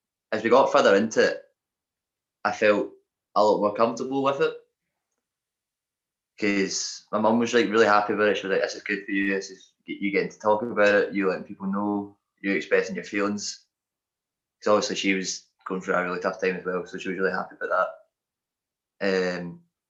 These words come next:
but yeah, I really enjoyed the whole process. I thought we handled it really well.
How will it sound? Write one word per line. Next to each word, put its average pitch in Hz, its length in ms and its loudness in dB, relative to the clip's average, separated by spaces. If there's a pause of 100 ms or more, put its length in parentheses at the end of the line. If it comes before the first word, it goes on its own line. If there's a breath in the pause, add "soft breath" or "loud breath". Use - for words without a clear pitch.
(240)
but 101 120 -2
yeah, 139 380 4
I 113 60 4
really 139 260 4
enjoyed 107 280 4
the 101 80 0
whole 101 180 -2
process. 110 400 2
I 101 60 -2
thought 98 360 -4
we 107 140 -2
handled 101 340 2
it 90 100 -6
really 95 160 -2
well. 101 460 2